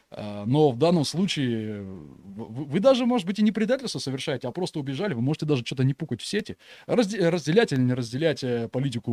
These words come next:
скажем так, э, нашего руководства государственного, разделя-,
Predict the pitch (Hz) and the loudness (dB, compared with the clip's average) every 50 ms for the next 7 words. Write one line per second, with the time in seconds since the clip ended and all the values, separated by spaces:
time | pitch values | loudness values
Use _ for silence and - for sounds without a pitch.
0 | 110 107 104 107 - 127 113 107 117 107 - 117 110 104 98 98 95 95 98 101 | -2 -2 -4 -6 -6 -6 -4 -4 -6 -6 -6 -6 -6 -6 -8 -8 -10 -8 -6 -2
1 | 123 139 127 - 127 120 117 127 - 135 170 220 214 - - 175 160 156 151 139 | -2 -2 0 -2 -2 -2 -2 0 0 2 2 2 0 0 0 2 2 4 2 2
2 | 135 135 127 - 143 139 147 131 - - 127 113 113 123 117 120 131 160 - | 0 -2 -4 -2 0 0 0 0 0 -2 -2 -2 -2 -2 -2 -2 -4 -4 -4